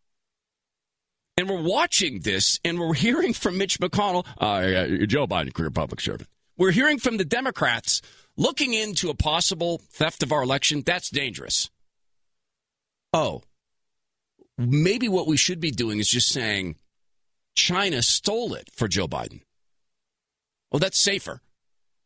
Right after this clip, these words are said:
<laughs> Right? We should just, "Oh, just China hacked the election." There we go. Now, I could see Jake Tapper at C N N saying, "Well, when you say it that way,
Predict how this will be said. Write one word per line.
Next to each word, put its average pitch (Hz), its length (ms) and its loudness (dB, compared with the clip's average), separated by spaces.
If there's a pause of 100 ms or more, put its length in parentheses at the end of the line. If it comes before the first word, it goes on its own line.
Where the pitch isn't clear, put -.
(600)
<laughs> - 260 2
Right? 185 240 2
We 202 120 0
should 208 160 0
just, 170 380 -2 (160)
"Oh, 330 260 2 (240)
just 240 320 -2
China 269 360 2
hacked 262 240 -2
the 277 80 -2
election." 277 480 0
There 349 160 2
we 381 120 0
go. 262 360 0 (1600)
Now, 302 320 0
I 226 120 0
could 196 180 -4
see 320 320 2
Jake 233 320 0
Tapper 285 320 0
at 196 100 -4
C 220 200 2
N 208 80 2
N 185 180 2
saying, 143 260 -2
"Well, 185 300 0
when 135 140 -6
you 139 40 -2
say 175 200 2
it 147 160 -2
that 330 260 -2
way, 110 380 -4